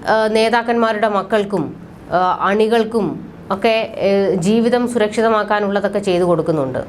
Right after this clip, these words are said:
അവർ മാത്രമല്ലല്ലോ ഈ നാട്ടിലെ യുവജനങ്ങൾ. മുഖ്യമന്ത്രി എല്ലാവരെയും കൈവെള്ളയിൽ കൊണ്ട് നടക്കുന്നത് കൊണ്ടായിരിക്കും ചെറുപ്പക്കാർ നാട് വിട്ട് ഓടുന്നത്. സ്വന്തം നാട്ടിൽ ജോലി ചെയ്തോ മനസമാധാനത്തോടെ ഒന്ന്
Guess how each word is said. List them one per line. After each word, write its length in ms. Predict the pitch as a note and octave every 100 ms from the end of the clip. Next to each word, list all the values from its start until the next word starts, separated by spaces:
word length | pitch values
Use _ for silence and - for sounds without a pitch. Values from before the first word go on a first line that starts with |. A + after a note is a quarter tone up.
| -
അവർ 220 | F3 G#3
മാത്രമല്ലല്ലോ 880 | A#3 G#3 G#3+ A#3 G#3+ G3+ G#3 G3 C#3
ഈ 420 | D#3 F#3+ G#3 F#3 D#3 -
നാട്ടിലെ 460 | F3+ F3 F#3+ G3
യുവജനങ്ങൾ. 760 | F3+ D#3 F3 F3+ F#3+ F3+ D#3+ B2 - - - -
മുഖ്യമന്ത്രി 440 | F#3+ A#3+ B3 B3
എല്ലാവരെയും 480 | B3+ A3+ A#3+ A#3+ B3+
കൈവെള്ളയിൽ 480 | A#3 G#3 A3+ A#3+ A#3+
കൊണ്ട് 220 | A#3+ A3
നടക്കുന്നത് 420 | A3+ G3+ G3 A3
കൊണ്ടായിരിക്കും 680 | A3+ A3 G#3 F3+ F#3 F3+ E3
ചെറുപ്പക്കാർ 480 | F3 F3 F#3 F#3+ F#3+
നാട് 440 | E3+ F3 G3 A3
വിട്ട് 400 | G#3+ G3 F3+ D#3 -
ഓടുന്നത്. 600 | E3 F3+ F3+ F3+ D#3+ - - - - - - - -
സ്വന്തം 320 | G3+ A3 A#3
നാട്ടിൽ 400 | G#3+ A3+ A#3 F3
ജോലി 360 | E3+ F#3+ G#3+
ചെയ്തോ 560 | A3+ A3 G#3+ G#3 A3+ C4+ - - -
മനസമാധാനത്തോടെ 1000 | F#3+ G3 A#3 A3+ A3+ A#3 A3+ A#3 A3+ A#3
ഒന്ന് 200 | A3